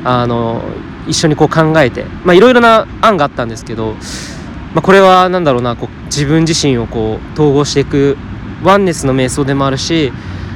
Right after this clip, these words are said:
でもやっぱりこう、自分とつながるっていうところがメインの、うん、ところだから、自分とつながる瞑想法がいいんじゃないかっていうふうに話し合った結果、この名前に決まり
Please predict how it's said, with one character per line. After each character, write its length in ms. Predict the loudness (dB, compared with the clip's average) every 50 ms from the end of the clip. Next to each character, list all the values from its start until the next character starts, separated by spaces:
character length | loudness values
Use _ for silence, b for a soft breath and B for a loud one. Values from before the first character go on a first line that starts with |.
| B B 2
で 80 | 4 6
も 80 | 6
や 40 | 4
っ 40 | 4
ぱ 120 | 2 2
り 60 | 0
こ 120 | 2 2 0
う、 20 |
自 120 | -2 -2 -2
分 120 | -2 -2
と 80 | -2 -4
つ 180 | -6 -6 -4 -2
な 120 | -2 0
が 100 | 0 0
る 140 | 0 -2 -2 -4 -8 -12 -10 -6
っ 20 |
て 60 | -4 -2
い 60 | -2
う 40 | -2
と 100 | -4 -4
こ 100 | -4 -4
ろ 100 | -2 -2
が 80 | -2
メ 160 | -2 -2 -2
イ 40 | -2 -2
ン 80 | -2
の、 120 | -4 -6 -6 -8 -10 -12 -12 -12 -10 -10 -6
う 40 | -4
ん、 200 | -4 -4 -2 -2
と 100 | -2 -2
こ 120 | 0 2 2
ろ 60 | 2
だ 120 | 2 0
か 100 | -2 -2
ら、 60 | -4
自 160 | -2 -2 -2 -2
分 100 | 0 -2
と 80 | -2
つ 100 | 0 0
な 80 | 2 2
が 80 | 2
る 80 | 2 2
瞑 140 | 2 2 0
想 200 | 0 0 0 2
法 80 | 4 4
が 80 | 4
い 20 | 4
い 40 | 2
ん 40 |
じ 80 | 2 2
ゃ 40 | 0
な 80 | 0
い 40 | 0
か 120 | 0 0 -2
っ 40 |
て 160 | -2 -2 -4 -4
い 80 | -2
う 40 | -2
ふ 40 | -2
う 60 | -2
に 140 | -4 -4 -6 B B B B B B B
話 220 | 0 2 2 2
し 60 | 2 0
合 40 |
っ 40 | 0
た 100 | 0 -2
結 200 | -2 -2 -4 -4 -4 -6 0
果、 180 | 2 2 2
こ 140 | 2 0 0
の 100 | 0 0
名 80 | 0 0
前 180 | 0 0 0
に 180 | 0 -2 -4 -6
決 180 | -6 -6 -2
ま 120 | 0 0 0
り 220 | 2 0 0 0